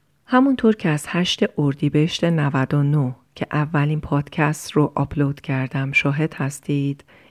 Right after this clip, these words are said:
این پادکست تجاری نیست. پر واضح و بدیهیه، همونطور که یه پزشک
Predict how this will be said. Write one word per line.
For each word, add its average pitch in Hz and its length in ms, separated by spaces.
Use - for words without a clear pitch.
این 220 180
پادکست 139 760
تجاری 151 600
نیست. 131 580
پر 254 260
واضح 185 460
و 175 120
بدیهیه، 147 800
همونطور 196 640
که - 120
یه 185 220
پزشک 143 640